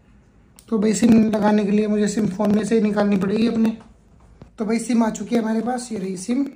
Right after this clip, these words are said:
इसे लगाते हैं। Jio की सिम है, फ़ोर जी और फ़ाइव जी दोनों support करती है। फ़ाइव जी मैं यूज़ कर रहा था अपने फ़ोन में,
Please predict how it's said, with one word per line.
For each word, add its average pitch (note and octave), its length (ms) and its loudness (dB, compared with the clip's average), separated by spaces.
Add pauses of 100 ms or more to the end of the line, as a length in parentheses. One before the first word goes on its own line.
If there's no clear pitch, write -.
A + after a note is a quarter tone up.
(180)
इसे G3 140 -14
लगाते F3+ 400 -10
हैं। C#4 220 -8 (1400)
Jio G#3+ 500 2
की C#4 140 2
सिम A#3+ 280 2
है, D#4 160 4
फ़ोर A#3+ 360 0
जी D4 300 2
और C#4 200 -4
फ़ाइव A#3 260 -2
जी A#3+ 100 -2
दोनों A#3 240 0
support A#3+ 280 -6
करती A3+ 300 -8
है। E4+ 120 -4 (500)
फ़ाइव A3+ 280 2
जी A3 100 -2
मैं C#4 140 2
यूज़ A#3+ 300 2
कर A3+ 140 -2
रहा G#3 200 -4
था A#3 100 -4
अपने C#4 220 -4
फ़ोन A3 300 -6
में, F3+ 220 -6